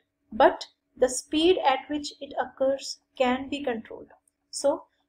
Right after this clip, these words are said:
with the increase in the resistance, the value of the torque can be controlled. This you can see here, as the resistance is increasing, here R one is less, R two is increased, R three increased, R four increased, and so on.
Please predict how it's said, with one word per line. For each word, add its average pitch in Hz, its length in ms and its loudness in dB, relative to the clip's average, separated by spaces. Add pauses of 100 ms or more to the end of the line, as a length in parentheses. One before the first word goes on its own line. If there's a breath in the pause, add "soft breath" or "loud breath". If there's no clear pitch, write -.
(120)
with 269 180 0
the 320 200 8
increase 294 440 0
in 330 140 -2
the 330 140 4
resistance, 277 720 -2
the 277 180 2
value 247 380 0
of 285 140 0
the 294 100 0 (100)
torque 226 460 -4
can 247 280 -2
be 254 200 -18
controlled. 220 340 -12 (960)
This 262 260 -6
you 254 120 -12
can 269 180 -4
see 262 380 -8
here, 262 320 4 (460 soft breath)
as 262 360 4
the 311 340 6 (240)
resistance 294 840 -2 (400)
is 294 140 -2
increasing, 277 680 -2 (440)
here 277 320 8
R 247 200 6
one 285 180 0
is 302 160 -6
less, 285 340 2
R 247 200 4
two 277 80 -8
is 285 140 -8
increased, 277 540 -6
R 233 200 -2
three 277 180 -12
increased, 269 460 -10
R 240 140 0 (100)
four 262 160 2
increased, 262 540 -8
and 262 220 -4
so 262 240 -4
on. 262 200 -6